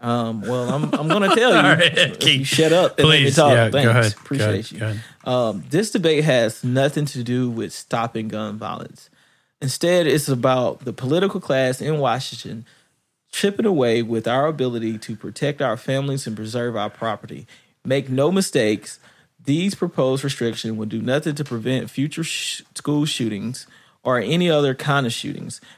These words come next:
Speaker 1: but it will go away to, it will go a long way towards disarming law-abiding citizens.
Speaker 2: I agree with that.
Speaker 1: So I hear this and I still scratch my head because how is it disarming them? I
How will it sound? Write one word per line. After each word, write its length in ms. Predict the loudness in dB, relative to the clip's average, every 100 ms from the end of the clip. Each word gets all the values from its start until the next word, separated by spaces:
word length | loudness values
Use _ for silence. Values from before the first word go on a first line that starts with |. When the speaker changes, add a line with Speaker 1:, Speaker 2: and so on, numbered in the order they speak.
| _
Speaker 1:
but 180 | -2 0
it 120 | 2
will 220 | 2 2
go 320 | 2 4 4 4
away 420 | 4 4 2 -2
to, 280 | -4 -6 -6 _
it 100 | 0
will 140 | 0
go 400 | 2 2 2 0 -2
a 80 | -2
long 340 | 0 0 2
way 340 | 2 2 0 -2
towards 680 | -6 -4 -2 0 -2 -6 -8
disarming 760 | -4 -4 -4 -4 -4 -6 -6
law-abiding 720 | -2 -2 -2 -2 -4 -4 -8 -12 _
citizens. 640 | -10 -8 -8 -12 -16 -16 -18 _ _ _ _ _ _
Speaker 2:
I 140 | -8 -8
agree 180 | -6 -8
with 140 | -10
that. 300 | -12 -12 -10
Speaker 1:
So 160 | 0 4
I 140 | 4
hear 240 | 4 4 4
this 320 | 4 2 -2 -2
and 140 | 0
I 80 | 0
still 260 | 0 0 0
scratch 380 | 0 0 0 0
my 160 | 0
head 460 | 0 2 2 2 0
because 640 | -2 0 0 0 -4 -12 -18 _ _ _ _ _ _ -14
how 320 | -6 0 4 4
is 80 |
it 240 | 4 2 2
disarming 720 | 2 2 -2 0 2 4 4
them? 360 | 2 2 0 -4
I 140 | -12